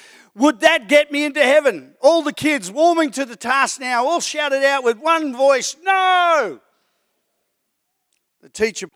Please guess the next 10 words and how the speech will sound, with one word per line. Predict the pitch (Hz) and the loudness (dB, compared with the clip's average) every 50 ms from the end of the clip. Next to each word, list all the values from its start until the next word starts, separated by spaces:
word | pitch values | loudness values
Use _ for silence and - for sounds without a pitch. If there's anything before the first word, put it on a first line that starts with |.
| _ | _
to | - 165 | -16 -10
make | 160 160 185 180 - | -4 -4 -4 -4 -4
her | 165 160 156 | -4 -6 -6
point, | _ - 185 175 151 131 147 _ - _ _ _ _ _ _ _ _ _ _ _ _ _ _ | _ -6 -6 -4 -4 -4 -6 _ -20 _ _ _ _ _ _ _ _ _ _ _ _ _ _
she | - - - 165 | -16 -16 -14 -12
said, | 143 - 190 175 175 | -10 -8 -8 -2 0
"Okay | 196 254 240 - 226 202 175 | 0 0 2 0 -4 -4 -4
then, | 156 170 180 208 226 214 _ _ _ _ _ _ _ _ _ _ _ _ _ _ _ _ _ _ _ _ _ _ _ _ _ _ _ _ _ _ | -4 -4 -6 -6 -8 -12 _ _ _ _ _ _ _ _ _ _ _ _ _ _ _ _ _ _ _ _ _ _ _ _ _ _ _ _ _ _
tell | - - 240 240 214 | -4 0 0 0 0
me, | 190 160 120 - _ | 0 -4 -10 -12 _